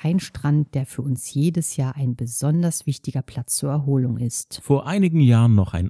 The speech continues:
Speaker 2: absoluter Geheimtipp und kaum bekannt, hat sich der Nordstrand zu einem Favoriten für Urlauber entwickelt,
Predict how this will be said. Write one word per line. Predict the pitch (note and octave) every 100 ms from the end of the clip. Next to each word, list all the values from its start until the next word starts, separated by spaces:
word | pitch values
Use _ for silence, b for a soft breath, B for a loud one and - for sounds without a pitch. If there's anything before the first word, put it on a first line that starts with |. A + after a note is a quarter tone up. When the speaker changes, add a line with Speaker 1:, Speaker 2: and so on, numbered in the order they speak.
| -
Speaker 2:
absoluter | C#3 - - C3 G#2 G#2 F#2+
Geheimtipp | F2 E2 F#2+ A#2 A2 F#2+ b b -
und | F2+
kaum | - G#2 C3+
bekannt, | B2 - A2 C3 B B B
hat | - G2+
sich | - G2
der | - F2
Nordstrand | E2 G2+ B2+ - G#2 G2
zu | -
einem | F#2 E2+
Favoriten | - F#2 F2+ F#2+ - G2
für | - F#2
Urlauber | A#2+ G#2+ F#2 E2+
entwickelt, | F2 E2 F2+ E2+ E2